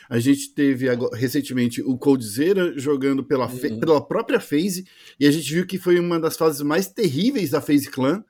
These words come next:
Speaker 1: né? A FaZe Clan não, não tinha destaque algum, eu não sei se era porque o, o inglês não era a segunda língua dominante, eu não sei o que, que passa por dentro do time, até mesmo o estilo de
Speaker 2: Uhum.
Speaker 1: jogo que possa ser bastante diferente,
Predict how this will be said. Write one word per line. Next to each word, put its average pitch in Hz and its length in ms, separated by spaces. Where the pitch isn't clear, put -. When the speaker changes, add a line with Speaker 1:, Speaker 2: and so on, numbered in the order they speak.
Speaker 1:
né? 123 340
A 123 100
FaZe 135 240
Clan 143 200
não, 147 200
não 160 340
tinha 165 280
destaque 135 520
algum, 175 540
eu 147 120
não 156 80
sei 151 180
se - 100
era 147 160
porque 143 640
o, 143 340
o 147 60
inglês 139 360
não 143 220
era 143 200
a 135 200
segunda 139 420
língua 127 380
dominante, 120 680
eu 120 60
não 123 80
sei 139 200
o 139 40
que, 139 160
que 143 140
passa 139 380
por 120 200
dentro 123 360
do 110 120
time, 131 340
até 131 180
mesmo 131 300
o - 20
estilo 170 340
de 147 120
Speaker 2:
Uhum. 120 40
Speaker 1:
jogo 131 260
que - 120
possa 127 280
ser 120 200
bastante 123 440
diferente, 131 640